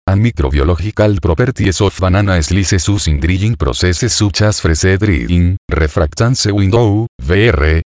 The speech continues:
and forced convection was evaluated.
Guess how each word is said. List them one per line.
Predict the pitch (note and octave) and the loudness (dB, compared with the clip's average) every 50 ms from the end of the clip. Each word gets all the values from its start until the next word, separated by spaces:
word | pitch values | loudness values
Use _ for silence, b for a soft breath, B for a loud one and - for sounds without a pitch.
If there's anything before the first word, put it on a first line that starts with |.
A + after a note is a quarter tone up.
| - | -2
and | F2 F2 E2 C#2+ C#2+ | -2 0 0 0 0
forced | - F2+ D#2 C#2+ - F2+ E2 - | 0 0 0 0 0 -2 -2 -2
convection | - - G2+ F#2+ D#2+ F#2 F#2 F#2+ - - - E2+ D2 D#2 | 0 0 0 2 2 0 0 -2 -2 -2 0 0 2 2
was | E2 F2+ F2 - | 2 2 2 2
evaluated. | F2+ E2 G2 F#2 F#2 G2 F#2+ - - B2+ G#2 F#2+ F#2+ - | 0 0 2 2 2 2 0 0 0 -2 -2 -6 -10 -14